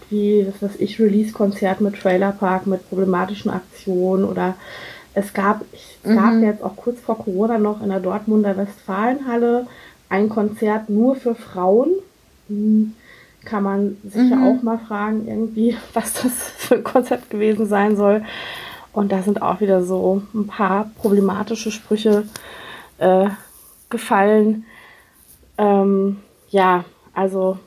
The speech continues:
Speaker 1: in manche Bands hat man viel zu früh Hoffnung gesetzt und leider ist dann nichts mehr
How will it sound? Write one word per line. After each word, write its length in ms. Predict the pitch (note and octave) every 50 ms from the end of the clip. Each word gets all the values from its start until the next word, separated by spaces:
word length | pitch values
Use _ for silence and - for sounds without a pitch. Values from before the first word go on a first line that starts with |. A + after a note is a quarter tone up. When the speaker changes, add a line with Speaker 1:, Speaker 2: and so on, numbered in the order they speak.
| _ _ -
Speaker 1:
in 120 | G3 G3+
manche 360 | G3 F#3+ G#3 A3+ G#3+ A3 A#3+ G3+
Bands 420 | G#3 - F#3+ F#3 G3+ A3 G#3+ G#3+
hat 160 | G#3+ G3+ G#3+
man 160 | G#3+ G3+ G3
viel 200 | G3+ - G#3+ G#3+
zu 120 | G#3+ - -
früh 280 | - - - A3 G3+
Hoffnung 460 | G3+ G3+ G#3+ G#3 - G#3 F#3+ F#3+ G3 G3
gesetzt 520 | G3 F3+ F#3 F#3 G3 G3 - - - -
und 280 | - G3+ F#3+ F#3+ F3+ F#3
leider 360 | F#3 F#3 F#3 F#3+ G3 F#3 F#3
ist 140 | G3 F#3+ - - -
dann 260 | F#3 F#3 F3+ F3+ F3+ - _ -
nichts 420 | F#3+ G#3 G#3 G3+ G#3 - - - -
mehr 340 | A3 F#3 F3+ F3+ F#3+ G3+